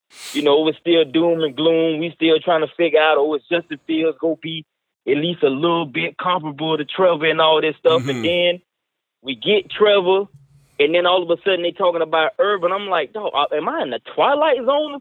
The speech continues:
Speaker 1: something? Like, what is going on right now?" Like, bro, we gonna get Trevor and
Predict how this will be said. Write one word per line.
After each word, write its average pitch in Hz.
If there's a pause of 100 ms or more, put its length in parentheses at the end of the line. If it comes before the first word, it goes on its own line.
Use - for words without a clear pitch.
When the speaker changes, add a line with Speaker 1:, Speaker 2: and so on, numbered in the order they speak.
Speaker 1:
something? 302
Like, 139
what 370
is 202
going 285
on 226
right 151
now?" 156
Like, 160
bro, 254 (640)
we 381
gonna 269
get 190 (120)
Trevor 254
and 254